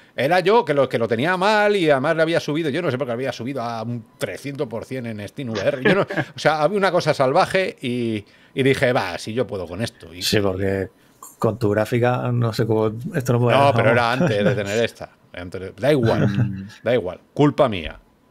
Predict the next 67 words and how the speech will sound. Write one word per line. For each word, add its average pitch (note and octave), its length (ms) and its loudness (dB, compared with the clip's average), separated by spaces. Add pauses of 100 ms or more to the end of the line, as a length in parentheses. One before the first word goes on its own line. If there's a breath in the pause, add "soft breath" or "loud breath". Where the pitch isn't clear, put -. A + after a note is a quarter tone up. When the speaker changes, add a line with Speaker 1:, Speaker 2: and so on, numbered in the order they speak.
(160)
Speaker 1:
pero E2+ 720 -8
Speaker 2:
No, A2+ 240 0
no, A2 80 2
el G#2+ 80 0
juego, A2+ 320 0
el - 40 -8
juego A#2 240 0
va A2 120 0
bien, F#2+ 200 -8
¿eh? A2+ 140 -4
El B2+ 60 -8
juego A2+ 220 -4
va G#2+ 80 -2
bien, - 200 -8
o - 40 -20
Speaker 1:
Sí, - 100 -14
Speaker 2:
sea, G#2 80 -2
Speaker 1:
sí, F#2+ 60 -4
Speaker 2:
que G2 80 -2
lo G2 80 -2
Speaker 1:
no, F#2 60 -8
Speaker 2:
está G2 100 -4
Speaker 1:
que F#2+ 40 -2
no - 20 -2
Speaker 2:
viendo. G#2 220 -2
Speaker 1:
digo E3 120 -6
que - 60 -20
no, - 220 -20
que F#2 100 -14
no E2 100 -16
digo E2 160 -14
que E2 60 -16
no. E2+ 80 -18 (300 loud breath)
Luego C3+ 220 2
también D3 220 2
es D#3+ 40 2
verdad D#3 180 4
que D#3 60 -2
la A#2+ 100 0
canoa A2 280 -2
a - 20 -6
mí A#2+ 140 -4
me A2 80 -2
ha G2+ 60 -2
mareado G2+ 360 -2
de G#2 80 -4
toda F2+ 160 -12
la E2 60 -14
vida, G2 340 -16
¿eh? G#2 40 -14
Yo A2 100 -8
me B2 100 -6
voy B2+ 180 -2
a A#2+ 60 2
la A2+ 140 0
playa, E2 280 -12
me F#2 80 -10
pongo G#2+ 200 -8
una A2+ 320 -8
canoa A#2+ 480 -6
y G#2+ 100 -8
hay G#2+ 160 -10
algo G2+ 220 -12
ahí B2 180 -8
que - 120 -12
se - 120 -14
rompe, E2 400 -16